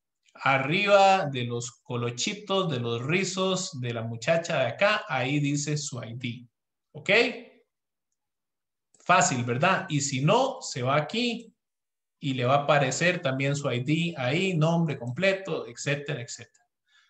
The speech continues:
Para los que están, para los que están en la parte de, de únicamente la academia, igual pueden ingresar por acá. Ya les voy a pasar otro tip.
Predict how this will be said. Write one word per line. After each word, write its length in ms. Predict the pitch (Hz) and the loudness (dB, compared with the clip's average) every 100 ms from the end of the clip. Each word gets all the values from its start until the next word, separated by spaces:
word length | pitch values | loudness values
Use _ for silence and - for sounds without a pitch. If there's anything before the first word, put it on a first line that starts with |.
| _ | _
Para 340 | - 180 180 175 | 4 6 6 6
los 240 | 175 170 | 6 2
que 120 | - | 0
están, 720 | 156 - - 196 208 214 208 - | -2 -2 2 4 4 2 -2 2
para 200 | 151 143 | 4 4
los 200 | 143 - | 0 -6
que 120 | 139 | -8
están 640 | - - 175 175 180 180 | -10 -4 2 2 2 -2
en 140 | 160 131 | -4 -2
la 180 | 120 - | -2 2
parte 560 | 147 151 151 160 160 | 2 2 0 -4 -4
de, 520 | 147 143 143 151 156 - _ _ _ _ | -2 -2 0 0 -2 -12 _ _ _ _
de 640 | - 127 135 143 147 - - _ - - - - - | -8 -2 0 2 0 -4 -14 _ -12 -10 -10 -14 -4
únicamente 960 | 147 151 156 139 143 147 147 151 151 - _ _ | 2 2 2 2 2 2 4 2 2 -4 _ _
la 220 | - 127 127 | -4 0 0
academia, 880 | 127 123 135 175 139 120 117 117 - | 0 0 4 4 2 0 -4 -8 -6
igual 680 | 143 135 139 156 165 170 | -6 -2 2 4 4 2
pueden 260 | 156 151 151 | 2 2 4
ingresar 500 | 151 131 120 127 127 - | 2 -2 -2 -4 -4 -4
por 140 | 131 | -4
acá. 400 | 127 - 160 147 139 | -2 2 0 0 -6
Ya 80 | 117 | -6
les 160 | 127 | -6
voy 140 | 127 131 | -6 -6
a 100 | - | -6
pasar 300 | 123 123 127 | -8 -8 -10
otro 240 | 147 135 | -10 -8
tip. 220 | 190 175 | -6 -6